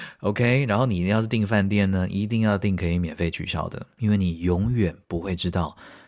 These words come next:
什么时候会罢工，你真的永远不会知道，好不好？大家所有的事情啊，保险买起来啊，所有的事情都可以要免费取消的，所有事情都要知道，要是 A 方案没有，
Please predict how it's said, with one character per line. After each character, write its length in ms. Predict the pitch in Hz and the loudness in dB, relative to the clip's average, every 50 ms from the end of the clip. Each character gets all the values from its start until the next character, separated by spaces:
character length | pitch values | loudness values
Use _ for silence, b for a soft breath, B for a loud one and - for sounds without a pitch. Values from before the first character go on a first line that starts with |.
| B B | B B
什 280 | - - - - 78 | -4 -2 -2 -2 -2
么 80 | 78 - | -4 -4
时 100 | - 90 | -2 -2
候 80 | 87 | 0
会 120 | 87 87 82 | 0 -2 -2
罢 160 | - 82 78 | -4 -6 -8
工， 260 | - - 80 78 78 78 _ _ _ _ _ _ _ _ | -8 -8 -10 -10 -10 -14 _ _ _ _ _ _ _ _
你 120 | - 87 - | -10 -10 -6
真 260 | - - 98 98 101 | -4 -2 -2 -2 0
的 220 | 98 92 82 - - b b b b b b b b b - | 0 -2 -4 -4 -8 b b b b b b b b b -6
永 240 | 92 82 78 82 85 | -6 -6 -4 -4 -6
远 160 | 85 76 76 | -6 -6 -6
不 80 | 80 | -10
会 100 | 80 80 | -12 -10
知 140 | 78 - 90 | -6 -6 -6
道， 260 | 82 - 82 - - _ _ _ _ _ _ - | -6 -6 -8 -8 -12 _ _ _ _ _ _ -8
好 120 | - 87 | -4 0
不 60 | 98 | 2
好？ 260 | 120 135 139 151 165 - _ _ _ _ | 2 4 4 2 0 -2 _ _ _ _
大 120 | - 123 | 0 0
家 280 | 113 127 120 117 120 120 | 2 4 4 4 2 2
所 180 | 113 - 117 113 | 0 2 2 4
有 60 | 107 | 4
的 80 | 101 | 2
事 120 | - - 110 | 2 0 -2
情 280 | - - 92 87 87 | 0 0 0 0 0
啊， 200 | - 98 98 90 85 - | 0 0 0 -2 -2 -2
保 160 | - 90 104 | 0 0 0
险 220 | 120 - 120 104 90 | 0 2 2 2 2
买 240 | 87 85 87 95 | 4 2 2 2
起 140 | 98 - 101 | 2 2 0
来 240 | 87 82 80 80 82 | 0 0 -2 -4 -4
啊， 200 | - 107 107 107 | -2 0 2 2
所 160 | 92 - 104 | 2 2 2
有 80 | 107 107 | 2 2
的 60 | 95 | 0
事 140 | 87 104 95 | -2 -2 -4
情 100 | 87 85 | -4 -2
都 140 | 95 90 87 | -2 -4 -4
可 100 | - 92 | -2 -4
以 160 | 85 85 85 | -2 -2 0
要 220 | 90 87 85 82 | 0 -2 -2 -2
免 180 | 85 82 80 80 | -6 -10 -10 -4
费 160 | - 90 82 | -2 -2 -2
取 140 | - - 82 | -2 -2 -4
消 240 | - - 92 101 98 | 0 2 2 2 2
的， 200 | 95 85 - - B B B B B B B | 2 0 -2 -4 B B B B B B B
所 140 | - 127 127 | -2 0 0
有 40 | 117 | 2
事 120 | 107 127 | 2 2
情 100 | 113 101 | 2 2
都 80 | 95 107 | 2 2
要 100 | 107 107 | 2 2
知 160 | - - 107 | 0 0 0
道， 200 | 107 107 101 98 | 2 2 2 2
要 160 | 104 110 101 | 2 0 0
是 360 | 95 - - 104 92 87 - - _ - | -2 -2 -2 0 0 -2 -2 -4 _ -2
A 120 | 123 131 | -2 0
方 160 | 135 - 135 | 0 0 0
案 140 | 139 135 117 | 2 2 4
没 140 | 101 90 90 | 4 4 4
有， 160 | 92 85 82 | 2 2 0